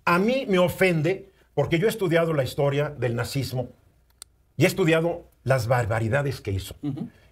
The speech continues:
Speaker 1: Esto es casi como que Beatriz está haciendo una apología del nazismo.
Speaker 2: Totalmente.
Speaker 1: Es una
Speaker 2: Totalmente.
Speaker 1: apología del nazismo.
Speaker 2: Sí.
Speaker 1: Si esta mujer está apoyando a Xochitl Gálvez,
Speaker 2: O a quien apoye.
Speaker 1: yo le diría a Xochitl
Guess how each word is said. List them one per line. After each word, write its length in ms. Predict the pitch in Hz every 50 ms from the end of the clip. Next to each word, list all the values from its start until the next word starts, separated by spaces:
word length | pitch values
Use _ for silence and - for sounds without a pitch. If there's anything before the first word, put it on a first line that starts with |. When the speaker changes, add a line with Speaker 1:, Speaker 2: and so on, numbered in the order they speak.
| _ _
Speaker 1:
Esto 220 | - 214 220 - 277
es 80 | -
casi 280 | - - 233 220 226 233
como 220 | - 196 156 139
que 120 | - 151 139
Beatriz 320 | 139 135 135 156 185 185
está 100 | - 208
haciendo 260 | 185 - 175 175 180
una 100 | 185 180
apología 460 | 156 - - 135 123 123 - - 160 175
del 140 | 190 151
nazismo. 460 | 113 104 101 - - 220 226 - 220 151
Speaker 2:
Totalmente. 420 | 151 - 165 156 135 113 - -
Speaker 1:
Es 80 | 196 -
una 140 | - - - _ _ _ _ _ _
Speaker 2:
Totalmente. 320 | - 160 - 294 262 262
Speaker 1:
apología 320 | 240 202 - - 196 226 247
del 120 | 269 233
nazismo. 600 | 180 151 135 139 - 208 262 233 - 220 220 170
Speaker 2:
Sí. 240 | 139 113 127 95 - - _ _ _ _ _ _
Speaker 1:
Si 220 | - - - 170
esta 240 | 214 240 240 - 269
mujer 300 | 208 180 - 175 185 170
está 220 | 147 - - 208 220
apoyando 600 | 214 - 147 131 131 160 180 185 175 160 131 104 - - _ _ _ _ _
a 100 | - 110
Xochitl 460 | 107 - - 196 196 - 165 117 104
Gálvez, 560 | 98 117 113 110 104 123 170 196 - - - - - -
Speaker 2:
O 140 | 160 135
a 60 | 127 120
quien 200 | 123 - 131 123
apoye. 380 | 120 - 175 160 120 95 - - -
Speaker 1:
yo 160 | 120 147 151
le 120 | 170 185 175
diría 160 | 147 147 156
a 40 | 165
Xochitl 580 | - - 156 143 143 - 160 175 196 202 -